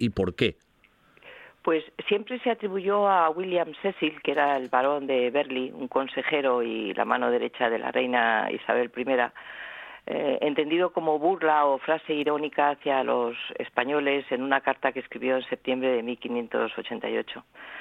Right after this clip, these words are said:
Speaker 2: Pero no es cierto. La verdad es que quien usó esa expresión por primera vez,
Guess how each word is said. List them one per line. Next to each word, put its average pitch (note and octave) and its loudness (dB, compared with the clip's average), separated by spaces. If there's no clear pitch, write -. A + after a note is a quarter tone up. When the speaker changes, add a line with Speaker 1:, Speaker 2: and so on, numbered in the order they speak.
Speaker 2:
Pero B2+ 2
no C3+ 4
es C3 0
cierto. - 0
La B2 2
verdad C3 4
es C#3 -10
que D3 -2
quien C3+ -4
usó C#3 -2
esa D3 0
expresión C#3+ -2
por C#3 0
primera C3+ 2
vez, D#3+ 2